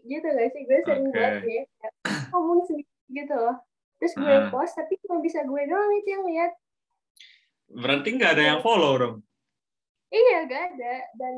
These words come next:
Speaker 1: nggak ada yang tahu juga username-nya apa selain gue.
Speaker 2: Oh, lo make buat ngestok ini ya, doi-doi lo ya? Mantan-mantan lo.
Speaker 1: Enggak.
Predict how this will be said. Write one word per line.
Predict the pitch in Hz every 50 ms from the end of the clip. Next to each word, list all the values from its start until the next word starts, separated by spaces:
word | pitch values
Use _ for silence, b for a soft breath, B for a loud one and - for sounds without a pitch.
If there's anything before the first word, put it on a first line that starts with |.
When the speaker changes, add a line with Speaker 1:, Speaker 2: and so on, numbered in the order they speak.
| 247
Speaker 1:
nggak | 254 254 254
ada | 254 254
yang | 247 254 269
tahu | 277 277 262 269 269
juga | - 349 349 359 359
username-nya | 359 349 339 339 330 311 285 285 277 277 269 262 262
apa | 294 294 - 294
selain | 294 - 285 254 247 240 233
gue. | 226 214 214 226 - -
Speaker 2:
Oh, | - 110 117 117 113 107 107 110
lo | 117 127 139 147
make | 151 147 139 - 135 127
buat | 123 123 127 127 127 -
ngestok | 127 127 123 127 - - 123 123 117 - - -
ini | 113 120 135 139
ya, | 123 110
doi-doi | 104 107 104 104 107 104 117 107 107 113 117
lo | 120 127 131
ya? | 123 117 104 101 -
Mantan-mantan | - 101 104 104 95 104 104 107 107 110 110 107 110 110 110
lo. | 110 113 113 113 113 113 113 -
Speaker 1:
Enggak. | 285 277 339 370